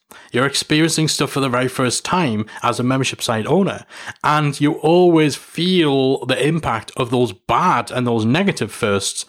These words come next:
the most. That very first cancellation. Man, does that sting! And if you're sitting there at fifty members and you lose five or six in a month,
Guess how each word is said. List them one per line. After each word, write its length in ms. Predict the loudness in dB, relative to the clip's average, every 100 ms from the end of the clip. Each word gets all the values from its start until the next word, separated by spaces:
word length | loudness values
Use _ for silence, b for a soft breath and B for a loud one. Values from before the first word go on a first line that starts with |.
| B B
the 100 | 0
most. 440 | 0 0 -4 -12 B B B
That 200 | -4 -2
very 320 | -2 0 2 2
first 440 | 0 -2 -2 -6
cancellation. 800 | -6 -4 -2 0 0 -2 -8 -10 _ _
Man, 420 | -2 0 2 0 -4 B B B -2
does 240 | -2 0
that 240 | -2 -2
sting! 800 | -4 -4 -4 -2 0 2 0 0 -4 _ _ _ _ B B
And 100 | -2
if 80 | 0
you're 80 | 0
sitting 320 | 0 0 2
there 200 | 2 2
at 60 | -2
fifty 480 | -4 -2 -2 0 0
members 460 | 0 0 0 -2
and 180 | -2 0
you 140 | 2
lose 220 | 4 2 -2
five 420 | -4 -2 0 0
or 80 | -2
six 300 | -2 -2 -2
in 80 |
a 20 | 0
month, 340 | 2 2 -2